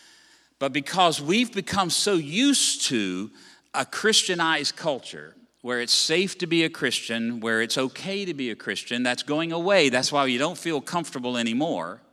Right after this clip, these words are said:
That's why you feel ashamed. But we've kind of operated with this. Your parents did, your grandparents did, and so you sort of inherit it. We build churches that way. We, we think that way about our Christian faith, that it's okay, it's safe. We've,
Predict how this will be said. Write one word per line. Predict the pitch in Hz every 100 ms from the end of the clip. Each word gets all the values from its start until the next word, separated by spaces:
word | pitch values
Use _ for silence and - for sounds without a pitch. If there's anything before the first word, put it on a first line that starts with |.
| _ _ _ _ -
That's | 127
why | 127
you | 117
feel | 139 117
ashamed. | 104 - 170 104 85 101 - - -
But | 160
we've | 170 160 -
kind | 214 226
of | 208 -
operated | 180 - 151 131 117
with | 104 107
this. | 92 -
Your | 110
parents | - 151 147 147 139
did, | 147 143 139
your | 117
grandparents | 95 123 131 131 135 123 -
did, | 131 127
and | 123
so | 131
you | 131
sort | 127 147 139
of | 151
inherit | 131 120 104 110
it. | 131
We | 113
build | 101 120 123
churches | - 156 - 143
that | 139 131 120
way. | 123 127 131
We, | 104 - - -
we | 120
think | 117 - 185 175
that | 139 113 107
way | 107 98
about | 101 95
our | 92
Christian | - 104 107
faith, | 92 110 107
that | 120
it's | 120 -
okay, | 135 143 - 175 131
it's | 101 -
safe. | - 156 95 -
We've, | 110 107